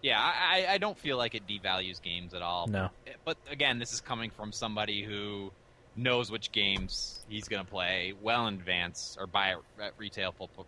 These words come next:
Speaker 1: price well in advance. So
Speaker 2: Right.
Speaker 1: maybe I'm not the, the best case scenario, but I don't know.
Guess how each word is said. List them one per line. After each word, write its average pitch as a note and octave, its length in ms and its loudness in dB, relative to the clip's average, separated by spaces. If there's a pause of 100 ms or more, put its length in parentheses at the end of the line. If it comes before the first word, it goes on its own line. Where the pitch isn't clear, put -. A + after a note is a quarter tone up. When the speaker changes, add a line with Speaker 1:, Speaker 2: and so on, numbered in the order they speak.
Speaker 1:
price F#2 280 -2
well F#2+ 200 -2
in F2 80 -2
advance. D#2+ 440 -2
So E2 280 -4 (100)
Speaker 2:
Right. G2+ 180 4
Speaker 1:
maybe B2 160 6
I'm A2+ 80 4
not G#2+ 140 4
the, G#2+ 100 -6 (120)
the - 80 -10
best - 460 0 (180)
case G#2 220 -2
scenario, G2 600 0
but F2 260 -4 (1300)
I - 60 -6
don't - 80 -6
know. - 60 -6